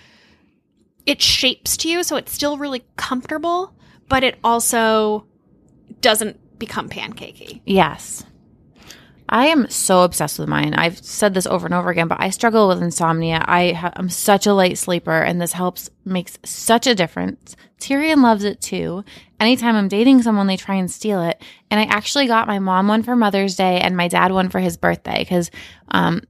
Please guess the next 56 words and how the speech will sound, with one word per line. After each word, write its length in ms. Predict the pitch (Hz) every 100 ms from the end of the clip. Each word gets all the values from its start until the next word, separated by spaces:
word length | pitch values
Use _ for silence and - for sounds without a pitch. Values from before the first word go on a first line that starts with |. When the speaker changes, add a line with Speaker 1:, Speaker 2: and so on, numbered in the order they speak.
| -
Speaker 2:
they're 200 | 190 180
one 200 | 170 170
day 100 | 160
apart 380 | 160 - 160 -
in 80 | 165
those 180 | 165
two 160 | - 170
holidays. 420 | 82 82 87 87
So 120 | -
I 160 | 87 160
ordered 260 | 160 170 165
the 140 | 160
two 180 | - 180
pack, 420 | - - - - - -
um, 420 | 170 160 - - - _ - - - -
and 100 | 185
got 160 | 170 175
it 120 | -
for 120 | -
them. 540 | 185 - 196 196 190 - - _ _ _ -
Speaker 1:
So 300 | - 285 269
I 80 | 262
know 140 | 262
we 100 | 320
talk 160 | 349 381
about 180 | 339
Night 160 | 330 -
Pillow 380 | - 208 202 202
a 20 |
lot, 320 | 180 - - -
and 120 | 226
if 140 | 214
you're 100 | 233
not 240 | 233 247 -
convinced 400 | 320 320 339 -
by 160 | 381 -
us, 420 | 180 196 - - -
I 60 | 226
get 240 | 214 - -
that. 300 | 170 214 277 - _ _
It, 80 | 226
it's, 240 | 220 - -
it's 180 | 220 - -
a 40 |
little 240 | 214 190 208
bit 100 | -
expensive, 800 | - - 180 - 180 226 - _ _ _ -
but 320 | 294 196 -
it's 200 | - 214
really 240 | 208 196 240
great. 420 | - - 196 -
So 100 | 262
I 120 | 254
wanted 260 | 240 233 349
to 120 | 339
read 480 | 226 208 196 196